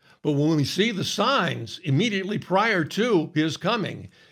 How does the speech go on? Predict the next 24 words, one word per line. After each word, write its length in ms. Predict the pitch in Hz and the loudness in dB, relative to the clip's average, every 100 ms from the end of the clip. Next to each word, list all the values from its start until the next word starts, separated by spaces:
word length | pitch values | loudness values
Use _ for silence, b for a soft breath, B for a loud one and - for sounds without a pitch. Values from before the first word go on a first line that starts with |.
| b | b
his 260 | 139 156 120 | 2 2 4
revealing, 760 | 165 160 233 214 143 139 160 _ _ _ _ _ _ | 4 4 4 4 2 0 -6 _ _ _ _ _ _
we'll 120 | 185 | -2
be 240 | 208 147 226 | 0 0 0
in 100 | 220 | 0
the 140 | 127 | 0
hour 220 | 101 95 | 0 -4
of 80 | 92 | -8
his 120 | 98 | -12
coming 380 | - 135 131 123 _ _ _ _ _ _ _ _ _ | -12 -14 -14 -20 _ _ _ _ _ _ _ _ _
and 160 | 147 147 | 0 2
we'll 120 | 160 | 4
know 200 | 139 180 | 4 4
what 180 | 190 185 | 4 2
to 80 | 180 | -2
do. 360 | 143 247 131 - _ _ | -2 -2 -4 -8 _ _
Straighten 540 | - - 160 160 180 | -10 -2 2 2 2
up, 260 | 208 196 - _ - | -2 -4 -10 _ -4
throw 160 | 160 | -2
back 240 | 170 175 175 | 0 0 0
your 120 | 156 | -2
head, 340 | 190 185 107 | -2 -4 -2
look 200 | 147 196 | 0 0
up. 320 | 220 240 - | 0 -4 -8